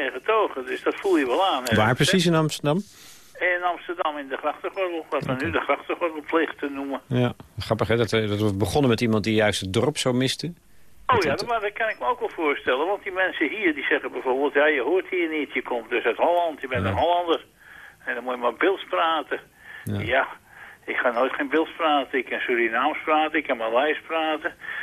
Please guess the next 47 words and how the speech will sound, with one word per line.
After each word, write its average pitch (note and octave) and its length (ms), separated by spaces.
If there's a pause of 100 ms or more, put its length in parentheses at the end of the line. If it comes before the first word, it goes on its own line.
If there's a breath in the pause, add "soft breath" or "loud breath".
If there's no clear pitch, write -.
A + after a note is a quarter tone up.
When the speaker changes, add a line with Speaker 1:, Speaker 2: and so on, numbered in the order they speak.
(240 loud breath)
Speaker 1:
Eh, B2+ 100
drie C3 260
talen D3+ 380
geleerd E3 360
vroeger D#3+ 340
op D3 120
de D3 60
H C3+ 160
B B2+ 320
S. - 40 (680 loud breath)
Ook C#3+ 200
op F3 120
een F3+ 160
van F3 100
die F3 100
grachten. F3 480
<laughs> - 40 (360 loud breath)
Ja, - 340 (560 loud breath)
dus G3+ 180
dat G#3 180
zijn G#3+ 120
allemaal G3+ 300
van G3 140
die D#3 140
dingen F3 460
die, G3+ 180
ja. E3+ 440 (500 loud breath)
En G3+ 140
ik G3 80
kan G3 140
me F3+ 180
voorstellen F3 460
dat C#3+ 80
mensen D#3+ 420
dat, C#3 160 (100)
ik F3+ 180
hoor G#3 340
gelukkig F3 360
dat D#3+ 160
er C#3 80
meer F3+ 220
mensen F#3+ 340
zijn D3+ 220
die C3+ 100
dit A2+ 160
ook E3 200
hebben. G#3+ 220